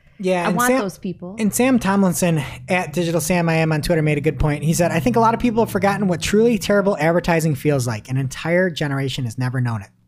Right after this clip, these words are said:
Speaker 1: Well, what's old is new again, thanks to Tim Apple. Apple has done a masterful job of framing the debate as privacy versus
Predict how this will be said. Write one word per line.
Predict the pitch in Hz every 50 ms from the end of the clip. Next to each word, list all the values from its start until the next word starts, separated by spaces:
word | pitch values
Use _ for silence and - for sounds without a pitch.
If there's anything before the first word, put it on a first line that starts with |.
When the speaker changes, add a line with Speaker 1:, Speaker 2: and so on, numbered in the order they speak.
| _ _
Speaker 1:
Well, | - - 156 180 208 202 - _ _ _
what's | - 113 113 - - -
old | - 156 175 196 202
is | 190 160 135
new | 165 151
again, | 131 113 110 104 98 92
thanks | - 127 147 151 - - -
to | 101
Tim | - - - 156 143
Apple. | 131 120 104 - - - - - _ _ _ _ _
Apple | - 156 160 156 - 185
has | 170 135
done | 160 156 143
a | 131
masterful | 127 127 135 143 156 151 - - 135 156 143
job | 131 139 131 127 123
of | 107 104
framing | - - 147 143 147 156 151 147 135
the | 127 123
debate | 131 120 131 127 127
as | 117 110 -
privacy | - - - - 170 180 190 202 196 - 208 190
versus | 156 156 131 -